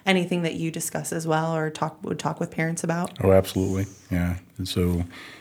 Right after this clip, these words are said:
Speaker 2: mid-twenties is when you're, they've determined that the brain is fully developed, and anything, uh, that inter-, interferes with that development prior to that,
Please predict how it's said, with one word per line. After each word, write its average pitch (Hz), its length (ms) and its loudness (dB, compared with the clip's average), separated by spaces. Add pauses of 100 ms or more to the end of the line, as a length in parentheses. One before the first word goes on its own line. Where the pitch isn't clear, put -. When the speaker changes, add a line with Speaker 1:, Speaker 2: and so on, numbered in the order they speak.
Speaker 2:
mid-twenties 107 580 10
is 90 120 4
when 95 160 10
you're, 90 260 8
they've 90 360 4
determined 90 460 6
that 87 140 2
the 90 240 4
brain 90 240 4
is 92 100 2
fully 95 260 2
developed, 92 540 2
and 92 280 0 (100)
anything, 104 540 6 (680)
uh, 101 340 0
that 95 320 4 (500)
inter-, 101 420 4
interferes 104 600 6
with 92 160 2
that 92 180 4
development 95 580 4
prior 95 300 4
to 101 240 2
that, 87 320 2